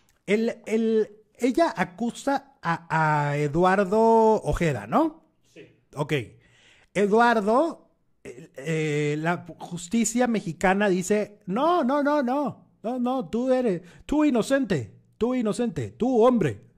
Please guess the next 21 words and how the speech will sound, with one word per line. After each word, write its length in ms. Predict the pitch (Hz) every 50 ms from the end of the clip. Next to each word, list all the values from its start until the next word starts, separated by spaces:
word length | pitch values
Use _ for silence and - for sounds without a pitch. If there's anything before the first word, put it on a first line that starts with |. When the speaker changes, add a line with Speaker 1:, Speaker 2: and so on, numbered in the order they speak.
| _ _ _
Speaker 1:
Habla 180 | 139 165 196 190
así 120 | - 185
como 200 | - 202 196 180
cavernícola, 560 | - 156 135 131 123 151 196 185 190 156 120 -
porque 220 | 123 117 117 135
así 140 | 131 165 180
son 160 | 170 214 202
unos 200 | 190 190 196 190
cavernícolas. 540 | - 147 131 131 175 220 - 165 113 101 - - - _ _ - -
"Tú 400 | - 240 269 269 269 254 208 226
hombre, 480 | 277 277 233 165 147 131 101 101 104 - _
tú 260 | - 247 277 262 254 247
hombre 260 | 262 247 247 240 233
libre, 420 | 208 254 233 165 127 95 - - _ _ _ _ _ _
tú 220 | - 240 262 247 233
adiós", 460 | 202 233 226 165 - - - - _ _ _ _
¿no? 160 | 113 131 202
Speaker 2:
Ajá. 100 | 262 - - - _
Speaker 1:
Lo 100 | 110 104
sacan, 460 | - 196 180 170 - - - - - _ _ _ _ _ _ _ _ _ _ _
sale. 440 | - - 180 180 185 160 120 95 -